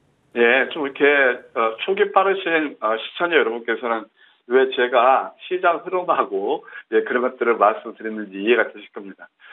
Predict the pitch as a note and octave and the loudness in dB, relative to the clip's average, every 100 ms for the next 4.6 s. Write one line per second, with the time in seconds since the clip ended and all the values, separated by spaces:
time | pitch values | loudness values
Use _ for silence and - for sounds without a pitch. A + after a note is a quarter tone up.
0 | _ C#3 C#3 E3 A#2 C3+ C3+ G3 - - | _ -2 4 2 2 0 0 0 -8 -4
1 | F3 B2+ A#2 A#2+ A#2+ B2+ D3+ - _ F#3+ | -2 -2 -4 -6 -6 -2 -2 -2 _ -8
2 | A#2+ - F#2 - - - A3 A#3+ G#3+ G#2+ | -8 -10 -18 -18 -18 -10 2 4 4 -2
3 | G2 G3+ C4 _ _ A2+ G#2 - F3 E3 | -6 -8 -10 _ _ -2 0 0 -2 0
4 | A2+ A2 G#2+ A2 F3 | 2 0 0 2 2